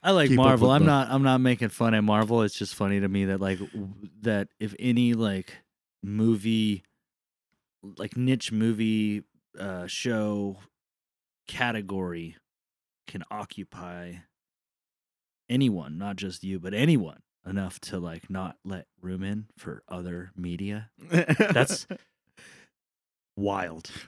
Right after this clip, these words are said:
Speaker 2: Between
Speaker 3: Yeah.
Speaker 2: Marvel and The Walking Dead, I don't have much time.
Speaker 3: Interesting.
Speaker 1: The Walking Dead? What is it, twenty twelve?
Speaker 3: Yeah.
Speaker 1: What the fuck are you talking
Speaker 3: <laughs> No,
Speaker 1: about?
Speaker 3: they're gonna reboot it, dude. No.
Speaker 2: No, it's the
Speaker 3: I
Speaker 2: last season. That's why.
Speaker 1: Oh,
Speaker 2: I've been
Speaker 1: God.
Speaker 2: seriously, severely invested in this thing for twenty years. So now we're on the last season.
Speaker 1: I didn't even know it was still on.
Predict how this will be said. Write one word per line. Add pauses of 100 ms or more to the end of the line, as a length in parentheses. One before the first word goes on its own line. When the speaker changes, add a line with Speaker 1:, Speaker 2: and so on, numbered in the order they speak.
Speaker 2:
Between
Speaker 3:
Yeah.
Speaker 2:
Marvel
and
The
Walking
Dead,
I
don't
have
much
time.
Speaker 3:
Interesting.
Speaker 1:
The
Walking
Dead?
What
is
it,
twenty
twelve?
Speaker 3:
Yeah.
Speaker 1:
What
the (100)
fuck
are
you
talking
Speaker 3:
<laughs>
No,
Speaker 1:
about?
Speaker 3:
they're (100)
gonna
reboot
it,
dude.
No. (240)
Speaker 2:
No,
it's
the
Speaker 3:
I
Speaker 2:
last
season.
That's
why. (580)
Speaker 1:
Oh,
Speaker 2:
I've
been
Speaker 1:
God. (100)
Speaker 2:
seriously,
severely
invested
in
this
thing
for
twenty
years. (320)
So
now
we're
on
the
last
season.
Speaker 1:
I
didn't
even
know
it
was
still
on.